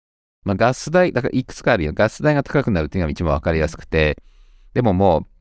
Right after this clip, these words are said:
Speaker 1: こういう使い方はいかがなものみたいな、ちょっとこう、おっさん臭いこと言ってる人もいるんだよね。
Speaker 2: うん。
Speaker 1: もともとビットコインができたのは、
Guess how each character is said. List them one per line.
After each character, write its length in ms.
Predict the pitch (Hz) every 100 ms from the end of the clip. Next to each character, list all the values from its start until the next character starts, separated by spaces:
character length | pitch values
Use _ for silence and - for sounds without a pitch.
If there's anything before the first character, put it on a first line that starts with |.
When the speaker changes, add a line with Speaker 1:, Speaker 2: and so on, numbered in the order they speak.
| -
Speaker 1:
こ 200 | - 165
う 60 |
い 40 | 185
う 80 |
使 280 | 160 - 139
い 60 | 147
方 200 | 143 147
は 40 |
い 120 | 107
か 140 | 95 151
が 120 | 165
な 140 | 139
も 140 | 101 92
の 100 | 78
み 100 | 76
た 140 | 80
い 60 | 78
な、 120 | 82
ち 80 | -
ょ 40 |
っ 20 |
と 100 | -
こ 340 | - 82 71 -
う、 40 | - _
お 60 | 98
っ 20 |
さ 180 | - 127
ん 80 | 123
臭 200 | - 123
い 40 |
こ 120 | 101 80
と 100 | 71
言 60 |
っ 20 |
て 100 | -
る 80 | 80
人 140 | - 127
も 180 | 101 - - 151 - -
い 80 | 85
る 120 | 78
ん 80 | 65
だ 100 | 53
よ 60 | 62
ね。 180 | 76 - _ -
Speaker 2:
う 40 | 113
ん。 20 |
Speaker 1:
も 80 | 175
と 140 | 190
も 100 | 233
と 100 | 190
ビ 120 | 165
ッ 40 | 151
ト 160 | - 180
コ 140 | 190
イ 60 | 190
ン 20 |
が 80 | 120
で 140 | 95
き 100 | 107
た 160 | - 85
の 160 | 78 76
は、 260 | 85 82